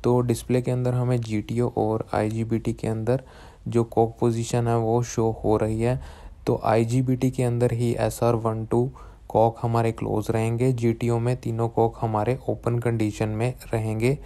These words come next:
डिस्प्ले में हमें नोर पैनल के अंदर जो ऑक्सिलरी कंप्रेसर का जो ड्रेन कॉक है, वो शो हो रहा है, तो उसे हम मॉइस्चर ड्रेन करने के लिए यूज़ करेंगे।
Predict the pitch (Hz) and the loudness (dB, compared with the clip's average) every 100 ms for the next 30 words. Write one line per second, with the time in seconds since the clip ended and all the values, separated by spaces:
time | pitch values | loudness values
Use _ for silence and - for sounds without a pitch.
0 | - - - - 139 131 127 - 147 147 | -16 -18 -18 -2 2 4 2 2 2 4
1 | 147 139 131 127 117 120 120 117 120 120 | 4 4 4 2 2 0 0 0 2 0
2 | 117 117 117 110 113 117 117 120 - 110 | 0 0 0 -2 0 0 2 0 0 -2
3 | 113 117 117 131 131 113 113 - 113 - | 0 0 2 0 0 -4 -2 0 0 0
4 | 127 117 - 113 110 117 117 110 113 113 | 0 0 -2 -2 0 2 0 2 2 2
5 | 117 - 113 - 117 113 110 117 - - | 0 0 0 0 -2 0 -2 -2 -6 -14
6 | - - 110 110 110 107 107 110 139 - | -4 0 0 2 0 0 0 -2 -4 -10
7 | - - 139 123 123 - 123 123 117 104 | -20 -2 0 2 2 2 2 2 2 0
8 | 107 - 117 113 110 113 101 104 107 104 | -2 0 0 2 2 2 0 0 0 0
9 | 107 104 104 139 120 110 110 - 104 101 | 0 0 0 -2 0 2 0 0 -2 0
10 | 95 92 80 | -2 -4 -8